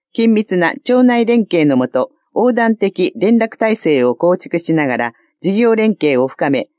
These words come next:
注意喚起等、区民への情報発信のさらなる強化を求める。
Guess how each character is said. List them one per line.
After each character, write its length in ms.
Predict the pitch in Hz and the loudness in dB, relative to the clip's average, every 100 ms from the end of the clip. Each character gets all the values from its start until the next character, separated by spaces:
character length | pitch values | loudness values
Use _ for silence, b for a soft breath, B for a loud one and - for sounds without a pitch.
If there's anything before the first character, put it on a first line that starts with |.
| _ _ | _ _
注 220 | - 240 247 | -2 0 0
意 60 | |
喚 260 | 240 214 202 | 0 -2 -2
起 160 | 143 | -4
等、 280 | - 147 110 b _ | -2 -2 -2 b _
区 100 | 285 | 0
民 220 | 262 220 202 | 2 2 0
へ 80 | |
の 200 | 143 123 - | 0 -2 -4
情 220 | 202 247 | -2 0
報 180 | 254 247 | 2 0
発 220 | 240 247 | 0 -4
信 260 | - 165 131 | -2 0 0
の 120 | 123 | 0
さ 140 | - | -2
ら 100 | 240 | 0
な 120 | 214 139 | 0 -2
る 120 | 139 | -2
強 240 | 202 143 | 0 0
化 160 | - 120 | 0 -2
を 80 | 117 | -2
求 200 | 123 135 | -2 -2
め 140 | 127 | -2
る。 180 | 113 | -4